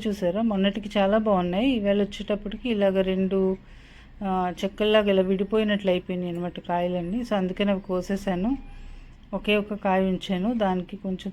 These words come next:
పోనీ ఎనర్జీ సరిపోతుందేమో అని. And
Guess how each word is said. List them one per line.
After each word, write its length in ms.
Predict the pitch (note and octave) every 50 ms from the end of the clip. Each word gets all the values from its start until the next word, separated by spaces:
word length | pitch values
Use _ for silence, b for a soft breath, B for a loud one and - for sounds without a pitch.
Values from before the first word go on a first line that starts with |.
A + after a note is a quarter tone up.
| - G3
పోనీ 240 | F#3 F#3 F#3 F3+ F3+
ఎనర్జీ 380 | F#3 F3+ F3+ F#3 F3 F#3+ G3
సరిపోతుందేమో 840 | F#3+ G3+ F#3+ F#3 F#3+ - F#3 F3+ - F#3+ F3+ F3+ F3+ E3+ F3 E3+ E3
అని. 260 | E3+ E3+ F#3 B3+ C#4 - - - B B B B B B B B B B B - - - - - - - - - - - - - - - - - - - - - - - - G#3+ G#3
And 160 | G3+ G3+